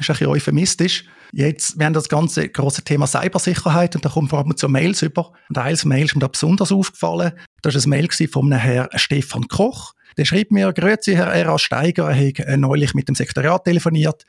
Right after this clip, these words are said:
Er arbeite mit bekannten Kanzleien im Datenschutz G D P R zusammen und will sich mit mir kurz schliessen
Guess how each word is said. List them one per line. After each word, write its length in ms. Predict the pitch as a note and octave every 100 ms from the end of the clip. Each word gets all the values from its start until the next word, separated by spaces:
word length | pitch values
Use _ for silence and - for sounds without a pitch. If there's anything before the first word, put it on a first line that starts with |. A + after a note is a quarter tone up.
| _
Er 180 | C3 -
arbeite 220 | C#3+ -
mit 160 | C3+ C3
bekannten 680 | D3 - C3+ G3 - D3
Kanzleien 520 | - D#3+ - C#3+ E3
im 180 | D3+ C#3
Datenschutz 580 | A2+ B2+ - - D3+ -
G 160 | - G#3
D 100 | -
P 120 | F3
R 180 | D#3+ D#3+
zusammen 320 | - D3+ D#3+ C#3+ _ - -
und 160 | C3+
will 140 | C#3 C#3+
sich 80 |
mit 120 | C#3 C#3
mir 120 | C3+
kurz 260 | C#3 D#3
schliessen 500 | - D#3 D#3+ - D3+